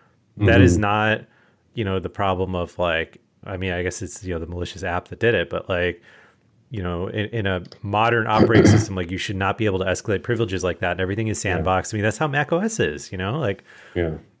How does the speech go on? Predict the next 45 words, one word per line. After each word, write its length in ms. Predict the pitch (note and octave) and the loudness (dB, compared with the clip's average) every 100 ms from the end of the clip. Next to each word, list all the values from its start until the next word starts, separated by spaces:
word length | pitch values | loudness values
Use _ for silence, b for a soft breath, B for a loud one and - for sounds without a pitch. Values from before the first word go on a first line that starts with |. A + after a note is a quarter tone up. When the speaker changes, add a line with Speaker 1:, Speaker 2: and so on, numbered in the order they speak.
| _ - | _ -2
Speaker 1:
I 80 | |
don't 140 | C3 C#3 | 0 2
know. 80 | D3+ | 2
I, 180 | G#2 | 2
I 40 | G#2 | 2
just, 200 | A2 A2 | 0 -2
like, 240 | A#2+ - | -2 -2
don't 360 | A#2 A2 A#2 - | 0 2 0 -2
Speaker 2:
I 40 | |
Speaker 1:
understand, 380 | A#2 G#2 - E3+ | -2 0 6 6
Speaker 2:
think 100 | - | 8
probably 380 | E3+ E3+ D3 B2+ | 8 8 8 8
Speaker 1:
like 20 | |
Speaker 2:
the 80 | A#2 | 6
bigger, 800 | G#2+ A#2+ B2 B2 B2 A#2 G#2+ G#2+ B B A#2+ | 6 6 6 6 6 4 2 -6 B B -8
I 60 | - | 4
think 140 | D#3 | 4
probably 220 | D#3 C#3+ A#2+ | 8 8 8
the 100 | G#2 | 6
bigger 640 | G2 A#2 A2+ A2 G#2+ G2 - | 4 4 6 6 6 4 -2
worry 520 | A2+ G#2+ A2+ A2+ A2 G2 | -2 4 6 8 6 4
is 120 | F2+ | 0
that, 340 | F#2 F#2+ F2 | 0 0 0
um, 440 | G2 F#2+ E2+ D2+ D2 _ b b b b b b b b _ | -4 -6 -6 -8 -12 _ b b b b b b b b _
it 100 | A#2 | 4
might 260 | A2+ A2 G#2+ | 6 6 6
be 80 | A2+ | 6
more 240 | G#2+ G#2 | 6 4
possible 640 | - G#2+ G#2 G#2+ G#2 G#2 G2 | 4 2 2 2 4 4 2
for 80 | A#2 | -2
something 420 | A2 G#2 G#2 F#2 | 2 2 2 0
malicious 480 | F2+ F#2 F#2 G2+ - | 0 0 2 0 -2
to 140 | G2 | -2
be 120 | F2+ | 0
like, 360 | F2 E2 D#2+ - | 0 2 0 2
"Hey, 360 | C#3 D3 G2 - | 6 6 4 4
you 100 | G#2+ | 6
need 160 | A#2+ | 8
to 80 | A2 | 8
download 320 | G2+ G2+ G#2 | 6 6 4
this 160 | F#2+ G2+ | 2 2
app 420 | G#2+ A#2+ G2 - | 4 4 4 -2
for 120 | - | -4
security 380 | F2+ - C3 C#3+ | -4 2 4 6
reasons." 600 | F2+ E2 E2+ D#2+ D2 - | 4 4 0 -4 -6 -10